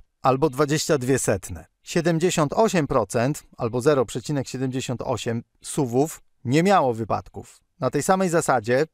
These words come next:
dwadzieścia pięć procent aut sportowych miało wypadek w ostatnim roku, a siedemdziesiąt pięć procent nie miało wypadku.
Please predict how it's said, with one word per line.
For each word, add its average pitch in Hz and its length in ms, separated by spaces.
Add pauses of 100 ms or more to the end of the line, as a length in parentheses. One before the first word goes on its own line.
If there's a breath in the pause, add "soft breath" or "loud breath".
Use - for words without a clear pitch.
(300)
dwadzieścia 151 460
pięć 180 260
procent 165 420
aut 165 300
sportowych 135 840
miało 156 320
wypadek 151 460
w 190 40
ostatnim 165 400
roku, 214 420
a 180 120
siedemdziesiąt 170 600
pięć 170 220
procent 147 420
nie 139 100
miało 123 240
wypadku. 110 540